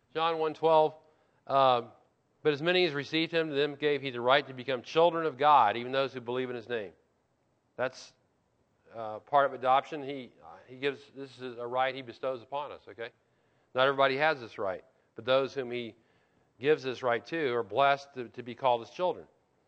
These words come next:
Uh, like an adopted child, right? Not everybody's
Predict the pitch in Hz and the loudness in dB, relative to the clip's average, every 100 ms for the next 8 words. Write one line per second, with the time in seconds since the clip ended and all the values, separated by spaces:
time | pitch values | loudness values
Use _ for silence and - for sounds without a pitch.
0 | _ _ _ _ 113 113 127 135 143 123 | _ _ _ _ -8 -2 0 0 -2 -4
1 | 135 139 131 - 156 123 101 110 123 123 | -2 -2 -2 -6 -2 -2 -2 -4 -6 -8
2 | 131 131 131 123 | -10 -6 -6 -6